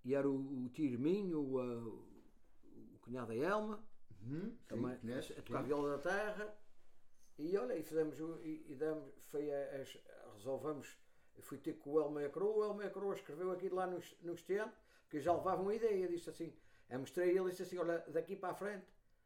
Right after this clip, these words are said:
Speaker 1: fazes, eh, o, o assunto."
Speaker 2: Hum.
Speaker 1: Acrescentas, disse, "Epá, então uma ideia que eu tinha era a R T P Açores, o concurso de mentiras." Disse, "É isso mesmo." Então eu já tinha feito as cantigas, tinha as cantigas que eram minhas.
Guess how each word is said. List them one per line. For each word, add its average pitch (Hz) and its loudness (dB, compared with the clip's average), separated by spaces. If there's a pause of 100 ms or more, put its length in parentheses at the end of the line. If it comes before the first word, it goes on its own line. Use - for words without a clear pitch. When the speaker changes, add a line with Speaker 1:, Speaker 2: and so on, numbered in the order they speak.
(320)
Speaker 1:
fazes, 170 0
eh, 160 4
o, 170 2
o 165 0
assunto." 135 -2 (160)
Speaker 2:
Hum. 113 -4 (220)
Speaker 1:
Acrescentas, 160 -4 (500)
disse, - -2
"Epá, 160 -2
então 202 0 (160)
uma 190 0
ideia 190 6
que 190 -2
eu 185 -2
tinha 208 -2
era 208 -2
a - -2
R 196 2
T 208 6
P - 4
Açores, 208 2
o 175 -6
concurso 196 -4
de 202 -8
mentiras." 185 -6
Disse, 120 -8
"É 131 -2
isso 165 -4
mesmo." 131 -8 (640)
Então 160 6 (160)
eu 185 10 (680)
já 139 -4
tinha 156 -2
feito 160 -2
as - -8
cantigas, 170 -4 (240)
tinha 113 -10
as - -12
cantigas 147 -4
que - -8
eram 202 -2
minhas. 147 -8